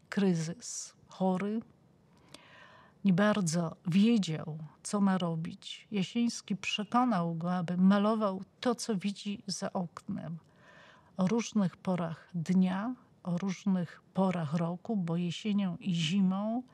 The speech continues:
podczas rozmaitej pogody. I tak powstała ta fenomenalna seria. A do najpiękniejszych z nich należy prezentowana Zadymka.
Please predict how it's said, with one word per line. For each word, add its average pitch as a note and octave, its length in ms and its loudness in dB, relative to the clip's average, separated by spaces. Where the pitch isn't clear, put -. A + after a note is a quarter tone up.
podczas G#3+ 480 0
rozmaitej F#3 760 -2
pogody. - 600 -10
I - 60 -2
tak - 500 -4
powstała G3 760 -4
ta F#3+ 340 -4
fenomenalna F3+ 1200 4
seria. - 580 -8
A F3+ 60 -2
do F3+ 240 0
najpiękniejszych A3+ 1200 2
z - 180 -8
nich G3+ 380 0
należy G3+ 560 0
prezentowana G3 1040 2
Zadymka. F3 680 -2